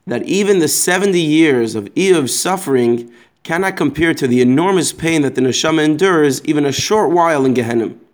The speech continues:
This world is filled with Hashem's kindness, Olam Chesed Yibana. So even minor pain in this world cleanses the neshama from having to endure a much greater pain after it leaves this world.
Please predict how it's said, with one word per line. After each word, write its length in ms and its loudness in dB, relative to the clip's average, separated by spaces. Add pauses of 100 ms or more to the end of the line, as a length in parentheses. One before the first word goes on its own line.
(840)
This 260 0
world 300 2
is 120 0
filled 240 2
with 120 0
Hashem's 380 -2
kindness, 680 -2 (320)
Olam 280 2
Chesed 440 -2
Yibana. 500 -4 (540)
So 180 -4
even 300 2
minor 440 2
pain 280 2
in 80 2
this 260 0
world 420 0 (260)
cleanses 580 -2
the 80 2
neshama 560 0
from 160 -2
having 380 0
to 140 0
endure 500 2
a 160 0
much 260 0
greater 340 0
pain 520 -2
after 360 -2
it 60 2
leaves 300 0
this 200 -2
world. 320 -8